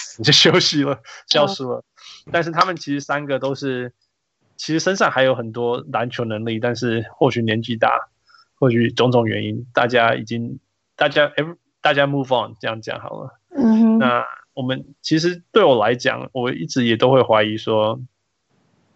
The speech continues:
Speaker 2: 其实如果他们三个没有受伤，或者是没有遇过这些状况，他们，他们会在篮球世界里面做出什么样的事情？我其实一直很好奇。那我觉得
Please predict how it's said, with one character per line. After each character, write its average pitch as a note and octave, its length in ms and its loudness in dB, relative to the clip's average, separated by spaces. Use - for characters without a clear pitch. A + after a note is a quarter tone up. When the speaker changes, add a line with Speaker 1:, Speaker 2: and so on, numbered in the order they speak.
Speaker 2:
其 - 180 -2
实 C3+ 160 0
如 C#3+ 100 2
果 C3+ 120 6
他 C3 120 0
们 C3+ 140 0
三 A#2+ 260 -2
个 A#2+ 200 0
没 B2 140 -6
有 A#2+ 120 0
受 A#2 180 -4
伤， A#2 300 -4
或 B2 80 -2
者 A2+ 80 -6
是 A#2 60 -6
没 A#2+ 120 -2
有 A2 60 0
遇 A#2+ 80 -4
过 A#2+ 120 4
这 A2+ 120 -2
些 A2 120 2
状 G#2+ 200 0
况， - 240 -10
他 D3+ 100 0
们， B2+ 260 0
他 D3 100 -2
们 C#3 540 -4
会 D3+ 120 4
在 C3+ 220 4
篮 A#2+ 180 0
球 B2 160 -6
世 B2+ 140 -10
界 B2 160 -4
里 G2+ 60 -12
面 G#2+ 140 -8
做 A2 140 -4
出 G#2+ 140 -14
什 A#2 100 -12
么 C3+ 100 -10
样 D3 100 -10
的 D3+ 60 -12
事 C#3 140 -14
情？ - 220 -18
我 A2+ 80 -2
其 C3 180 2
实 B2+ 140 0
一 B2 60 0
直 A#2+ 120 -2
很 A#2 140 -6
好 B2 180 -2
奇。 C#3 240 -16
那 C#3+ 480 2
我 C#3 80 -2
觉 E3 160 2
得 E3 200 6